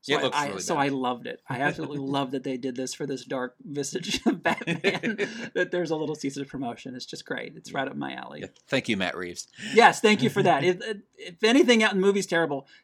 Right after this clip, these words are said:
Speaker 1: thank you s-, if it is, thank you so much for at least this promotion.
Speaker 2: I really hope it's not terrible 'cause I gotta sit in the theater for three hours for it.
Speaker 1: That's true. Oh my God.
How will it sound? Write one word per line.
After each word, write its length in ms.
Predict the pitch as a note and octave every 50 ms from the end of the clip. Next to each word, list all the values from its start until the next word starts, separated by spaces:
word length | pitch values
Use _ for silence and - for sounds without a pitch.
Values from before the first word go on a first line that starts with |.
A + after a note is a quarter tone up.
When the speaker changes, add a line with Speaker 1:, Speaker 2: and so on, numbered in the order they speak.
| _ -
Speaker 1:
thank 180 | F3 E3+ E3+ E3+
you 40 |
s-, 100 | D#3 - -
if 140 | G#3+ F3+ F3
it 60 | G#3
is, 220 | G#3 F#3 D3+ D3 - - _ _ -
thank 220 | F#3+ G3 F#3+ G3+
you 60 | G3
so 160 | E3 - D#3+
much 240 | D3+ D3 D3 D3 -
for 180 | - - D#3+ D3
at 80 | C#3+
least 240 | C#3 C#3+ C#3 C3+ -
this 100 | - C3
promotion. 400 | B2+ - C3 B2+ A#2 - - -
Speaker 2:
I 40 | G#2+
really 260 | A#2+ B2+ D3 C#3+ C3+
hope 160 | B2+ B2+ A2+
it's 140 | A2 G2+ -
not 120 | A#2 G#2+ -
terrible 300 | - G#2+ G2+ G2 G2+ G2+
'cause 160 | - G2+ - -
I 40 | F#2
gotta 140 | - F2+ F2+
sit 160 | - - G#2+
in 60 | G2
the 80 | F#2+ F2+
theater 300 | - - G2+ F#2 F2+ F2+
for 120 | - -
three 240 | F2+ - G#2 F#2+ F2+
hours 280 | F2+ F2+ F2+ F2+ F2+ -
for 260 | - - D3 - -
it. 100 | - - -
Speaker 1:
That's 260 | D#3 D3 D3+ - -
true. 320 | - - E3 - B2+ B3 B3+ C3+
Oh 100 | D3 D#3+
my 140 | D3+ C3+
God. 560 | B2 B2 C#3+ C#3 C#3+ - - C#4 C3+ C3 C3